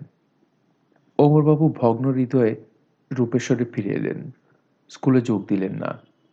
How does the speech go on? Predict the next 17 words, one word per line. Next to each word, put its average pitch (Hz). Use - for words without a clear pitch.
কিছুদিনের 139
মধ্যে 135
মাথা 117
খারাপের 123
সব 120
লক্ষণ 120
তার 131
মধ্যে 127
একে 107
একে 113
দেখা 104
দিতে 107
লাগলো। 101
বিড়বিড় 120
করে 123
কথা 104
বলেন, 92